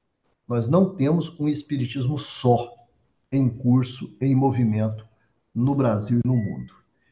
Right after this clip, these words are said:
Existem vários espiritismos. E aí, a, a, isso, eh, ofende frontalmente aquele que, ah, o espírita tradicional, especialmente, o espírita febiano, digamos assim,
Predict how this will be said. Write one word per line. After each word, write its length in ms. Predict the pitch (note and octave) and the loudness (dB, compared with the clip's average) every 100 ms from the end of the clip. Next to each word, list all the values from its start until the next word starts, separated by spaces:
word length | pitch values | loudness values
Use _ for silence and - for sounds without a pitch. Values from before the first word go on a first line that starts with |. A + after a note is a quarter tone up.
| _ | _
Existem 480 | A#2 A#2+ C3 C#3+ B2 | -4 -2 -4 0 0
vários 540 | G#2+ D3+ F3+ D#3 C3+ | 4 8 8 8 4
espiritismos. 1200 | C3+ - - C#3+ B2 - A#2+ G#2 - - - - - - - - _ - | 2 -2 -4 -4 -4 0 0 0 -4 -12 -16 -20 -20 -20 -20 -20 _ -2
E 100 | C3+ | 2
aí, 580 | C3+ D#3+ F#3 F3+ - - | 4 4 2 0 -4 -6
a, 440 | C3+ B2+ A#2+ G#2 | 0 2 2 2
a, 600 | G2 - A2+ G#2+ G2 - - | 0 -2 -4 -2 -2 -4 0
isso, 560 | D3+ F3+ - G#3 E3 A#2 | 2 4 4 2 2 -2
eh, 340 | B2 A#2 - - _ _ _ _ _ | -2 -4 -8 -20 _ _ _ _ _
ofende 640 | - C3 - D3+ F#3 C3+ C3+ | -8 -6 0 6 6 6 0
frontalmente 1200 | F#2+ - F#3 A#3+ G3+ C#3+ A#2 C#3 F#3 F#3 - - | -6 2 6 8 8 8 6 2 0 -2 -8 -6
aquele 760 | C#3+ C3 - C#3 D3 C#3 C#3 C#3 | -4 -6 -2 0 0 0 -4 -6
que, 520 | - C3 B2+ A#2+ G#2+ - _ _ _ _ - | -6 -2 0 0 -2 -12 _ _ _ _ -6
ah, 180 | A#2 C#3 | -4 -2
o 60 | |
espírita 440 | C#3 - F3 E3+ D3+ | -4 0 0 0 0
tradicional, 600 | D#3+ C#3+ - B2 C#3 E3 | 0 0 0 2 4 4
especialmente, 760 | - - A2 A2 G2+ D3 D#3+ | 2 -4 -6 -4 -2 -2 -2
o 20 | |
espírita 360 | A#2+ - C#3 B2+ | -6 -6 -6 -4
febiano, 640 | - C#3+ B2 A#2 D3+ F3 | -2 0 2 4 6 4
digamos 400 | G#2+ G#2+ A2 G2+ | 2 -2 -4 -4
assim, 420 | G2 - A#2+ F3+ | -6 -6 -4 -4